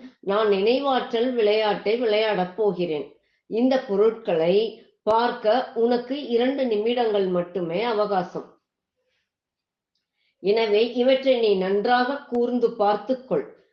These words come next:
என்று உன்னுடைய மூளைக்கு நீ கட்டளையிடு முருகன். முருகன், முருகன் மாக்கி சொன்னதைப் போலவே தன் மூளைக்கு கட்டளையிட்டான்.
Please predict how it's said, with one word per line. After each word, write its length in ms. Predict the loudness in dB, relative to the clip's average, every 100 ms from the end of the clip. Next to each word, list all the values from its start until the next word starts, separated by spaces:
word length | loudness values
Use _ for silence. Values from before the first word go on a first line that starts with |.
| _ 0
என்று 400 | 2 2 -2 -2
உன்னுடைய 380 | -2 0 0 0
மூளைக்கு 560 | 0 0 0 0 -2
நீ 160 | -2 -2
கட்டளையிடு 680 | -4 -2 0 2 0 0 0
முருகன். 440 | -2 -2 -2 -4 -8 -18 _ _ _ _ _ _ _ _ _ _ _ _ _ _ _ _ -4
முருகன், 460 | 2 4 4 2 -2 -8 _ _ _ _ _ _ -8
முருகன் 520 | 0 2 2 0 0 -4 -8 -20 _ -8
மாக்கி 400 | -2 -2 -2 -4
சொன்னதைப் 560 | 0 0 2 0 -2
போலவே 380 | -2 0 0 -2
தன் 240 | -2 -2 0
மூளைக்கு 480 | 2 2 0 -4 -4
கட்டளையிட்டான். 720 | -2 0 0 0 -4 -8 -10